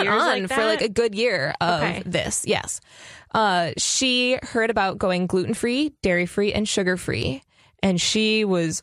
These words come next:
Speaker 1: all on board with this. So on her own, she started this gluten-free, dairy-free, sugar-free diet for a month. She lost twenty-five pounds, had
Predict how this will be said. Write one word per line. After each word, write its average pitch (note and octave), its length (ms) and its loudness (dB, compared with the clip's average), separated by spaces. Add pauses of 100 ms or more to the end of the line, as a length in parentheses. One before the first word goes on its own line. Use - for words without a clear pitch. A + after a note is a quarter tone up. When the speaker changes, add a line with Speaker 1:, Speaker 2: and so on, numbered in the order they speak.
(100)
Speaker 1:
all G3 160 4
on G3 180 2
board D3 180 0
with - 140 -4
this. - 380 -6 (360)
So - 320 0
on B3+ 240 2
her E4+ 260 2
own, G#3 520 0
she - 180 -2
started F#3+ 500 2
this F#3 160 0
gluten-free, C4 600 0
dairy-free, F#3 540 0
sugar-free F#3+ 440 0
diet F3 560 0 (100)
for A3 120 2
a G3+ 80 0
month. B3+ 500 -2 (460)
She - 200 0
lost D4+ 300 0
twenty-five A#3+ 640 -2
pounds, G#3+ 560 -2 (760)
had G#3 300 0